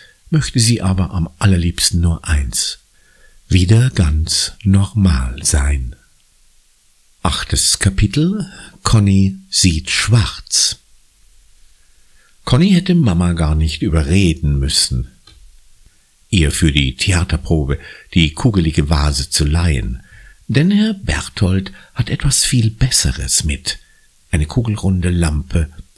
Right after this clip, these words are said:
aus milchigem Glas, einfach genial als magische Kristallkugel.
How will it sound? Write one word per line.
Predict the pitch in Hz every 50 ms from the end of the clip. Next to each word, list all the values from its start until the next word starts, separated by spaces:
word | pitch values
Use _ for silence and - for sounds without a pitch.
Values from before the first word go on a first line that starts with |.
| _ _
aus | - 73 71 - -
milchigem | 76 82 87 82 76 - - - - - 87 78 80 80
Glas, | - 87 104 101 80 65 64 69 - - - - - - _ _ _ - _ _ _ _ _ -
einfach | - 123 120 - - 117 - - -
genial | - 87 76 78 78 73 71 69 73 78 95
als | 104 113 - - - -
magische | - 76 76 65 69 69 - - - - - -
Kristallkugel. | - - 110 - - - - - - - - - - - 71 64 65 64